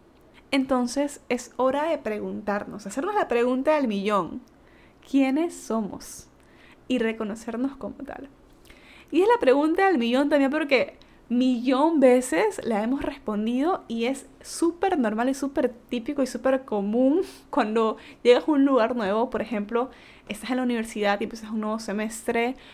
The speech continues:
o estás en tu trabajo, es tu primer día de trabajo, te, te toca presentarte de ley. O no solo eso, también cuando sales en,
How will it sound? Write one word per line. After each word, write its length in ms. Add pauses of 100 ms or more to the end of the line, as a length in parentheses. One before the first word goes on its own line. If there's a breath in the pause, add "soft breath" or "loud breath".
(180 loud breath)
o 340
estás 800
en 120
tu 60
trabajo, 380
es 80
tu 80
primer 240
día 140
de 60
trabajo, 340
te, 100
te 200
toca 260
presentarte 560
de 160
ley. 380 (440 loud breath)
O 100
no 100
solo 260
eso, 180
también 260
cuando 200
sales 460
en, 400